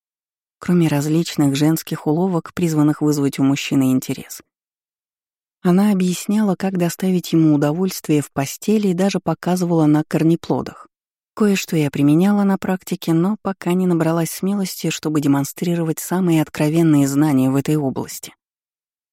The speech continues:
Тем не менее, на свадьбу хотелось чем-то удивить любимого. Вскоре мы подъехали к главному входу во дворец. Здесь нас торжественно встретили и проводили к тронному залу.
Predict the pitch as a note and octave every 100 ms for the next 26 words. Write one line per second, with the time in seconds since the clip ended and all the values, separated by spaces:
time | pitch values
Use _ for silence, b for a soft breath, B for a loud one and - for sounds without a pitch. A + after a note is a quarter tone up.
0 | - G#3+ A3 A3+ C4 C4 G3 E3+ - G3
1 | G3 F3+ - D#3 - G3 - - G3+ F3+
2 | F3 F#3 F3+ C3 B2 B2 B2 A2+ A#2 -
3 | _ _ _ _ _ _ _ _ _ _
4 | _ _ - - A#3+ A#3+ G3+ E3 F3 F3+
5 | D#3 D3 D#3 D3 D3 C#3+ C3+ C#3 - E3+
6 | D#3 D3 C#3+ C#3+ C3+ - - - _ _
7 | _ _ _ D#3 C#3 C3 - C3 - C3+
8 | C3 C3+ - C#3 C3 - - G#3+ - F#3
9 | D#3 D3 C#3 E3 F3 D3 - D3 C#3+ C#3+
10 | C3+ C3+ C3 D2+ -